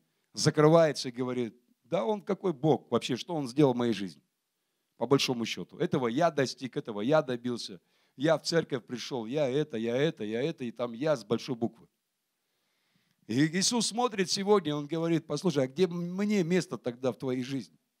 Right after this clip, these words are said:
И в чём ты выражаешь мне почтение? Тогда в чём выражено твоё почтение ко мне?» Он говорит: «Даже эти варвары и то ищут меня». Они говорят: «Нам хочется видеть Иисуса».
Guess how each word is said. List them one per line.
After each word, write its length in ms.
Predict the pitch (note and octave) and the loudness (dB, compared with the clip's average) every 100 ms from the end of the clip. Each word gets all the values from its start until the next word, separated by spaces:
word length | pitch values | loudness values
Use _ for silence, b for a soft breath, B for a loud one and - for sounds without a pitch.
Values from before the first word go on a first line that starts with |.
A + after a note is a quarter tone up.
| _ _ _ _ _ _ _ _ | _ _ _ _ _ _ _ _
И 260 | C3 C#3+ | 4 4
в 80 | C3 | 4
чём 220 | - A3 | 4 4
ты 100 | F#3 | 6
выражаешь 480 | F3 F3+ E3 F#3+ E3 | 2 4 2 0 -2
мне 160 | D#3+ D#3+ | -2 -2
почтение? 560 | D#3 D3 - F3+ C3+ | 0 -4 -4 -6 -6
Тогда 260 | F2+ A2 C#3 | -12 -10 -10
в 60 | - | 0
чём 260 | A3+ A3 | 2 4
выражено 460 | F3 A3 G3 E3+ D#3 | 6 4 4 -4 -8
твоё 280 | D3 E3 F#3 | -4 -4 -2
почтение 580 | E3+ D#3+ - F#3 D3 A2+ | -4 -6 -4 -6 -6 -8
ко 140 | C3 | -10
мне?» 320 | D3+ D#3+ G#2 _ _ _ _ _ _ _ _ | -4 -4 -4 _ _ _ _ _ _ _ _
Он 140 | - D#3 | 4 6
говорит: 360 | E3+ F3+ F3+ | 6 6 4
«Даже 260 | D#3 F3+ F3+ | 4 6 6
эти 180 | E3+ E3+ | 6 6
варвары 520 | D#3+ G3 F3+ D3+ D3 | 10 10 10 4 2
и 40 | |
то 180 | C#3 F#3+ | 4 4
ищут 640 | F3 - F3+ - - A#2 | 4 2 0 0 -4 -8
меня». 300 | - A2+ E2+ - _ _ _ _ _ _ _ _ | -10 -12 -12 -20 _ _ _ _ _ _ _ _
Они 160 | D#3+ | 0
говорят: 180 | F3+ F3 | 2 2
«Нам 180 | G3 F#3+ | 2 0
хочется 520 | - G3 F#3 D#3+ E3 | 4 4 4 -2 -4
видеть 340 | D#3 D3+ C3 B2+ | -2 -4 -6 -6
Иисуса». 460 | - - A#2+ - | -8 -8 -10 -16